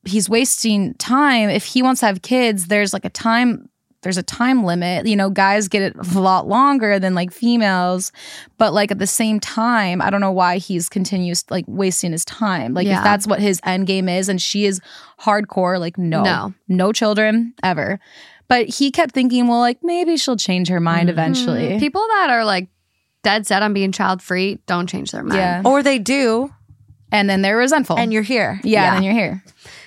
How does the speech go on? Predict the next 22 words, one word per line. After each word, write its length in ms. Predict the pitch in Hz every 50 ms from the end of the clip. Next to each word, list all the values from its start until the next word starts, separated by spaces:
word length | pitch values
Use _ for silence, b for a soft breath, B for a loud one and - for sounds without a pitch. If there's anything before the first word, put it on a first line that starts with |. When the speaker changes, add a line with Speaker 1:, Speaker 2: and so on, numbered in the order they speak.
| B B
Speaker 2:
This 180 | - 247 277 -
comes 240 | - 339 330 330 311
up 180 | 262 233 -
so, 680 | - - - - - - 185 180 180 185 190 190 190 190 190
so 380 | - - - - 180 160 170 185
much, 360 | 185 165 160 180 185 - -
like, 220 | 185 175 170 -
whether 180 | 190 196 208 208
that's 200 | 196 190 180 -
Reddit, 300 | 190 170 160 175 185 202 196
but, 120 | 190 -
like, 140 | 190 185 190
we've 200 | 190 180 185 196
had 220 | 214 214 208 202
some 160 | - 220 202 196
on 320 | 185 180 175 175 170 - - _ -
my 180 | - - 175 175
dad's 240 | 185 175 170 170 -
podcast, 460 | - - 170 175 - 180 170 175 -
Father 200 | - 175 175 180
Knows. 320 | 180 175 170 170 175 175
I 160 | - - 196